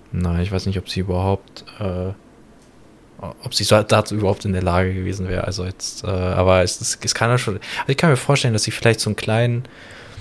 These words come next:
so echt so einen, so einen Freundeskreis, äh, da hatte, die halt,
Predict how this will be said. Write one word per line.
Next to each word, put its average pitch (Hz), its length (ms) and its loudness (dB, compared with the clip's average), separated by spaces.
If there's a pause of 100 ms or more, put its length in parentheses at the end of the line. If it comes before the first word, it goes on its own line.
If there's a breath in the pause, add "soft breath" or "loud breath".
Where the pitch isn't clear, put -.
(320 loud breath)
so - 120 -4
echt 107 220 0
so - 120 -2
einen, 104 160 2
so 101 80 -2
einen 101 180 0
Freundeskreis, 110 1040 2 (120)
äh, 104 600 4 (560)
da 104 200 4
hatte, 104 580 0
die 98 300 -4
halt, 95 560 -4